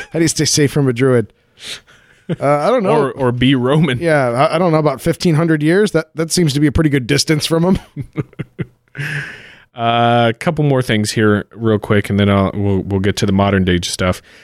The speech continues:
Speaker 2: Uh, important days for Druids. Samhain.
Speaker 1: Oh, ever heard of it?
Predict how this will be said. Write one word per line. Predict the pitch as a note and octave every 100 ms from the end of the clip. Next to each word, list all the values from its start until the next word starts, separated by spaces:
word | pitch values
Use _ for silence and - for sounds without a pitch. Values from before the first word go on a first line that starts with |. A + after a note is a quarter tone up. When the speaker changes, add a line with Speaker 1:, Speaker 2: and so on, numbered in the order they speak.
| - _
Speaker 2:
Uh, | A2 G#2+ G#2 C3+
important | B2+ - D#3 C#3
days | A#2+ A2 G#2 G#2 - -
for | - A2+
Druids. | G#2+ G2+ G2+ F#2+ -
Samhain. | - - A3 G3+ D3+ B2 C3 - _ _ _ _ _ -
Speaker 1:
Oh, | C#3+ C#3+
ever | C#3 C#3
heard | A#2+ C#3 C#3+
of | D3+
it? | D#3 E3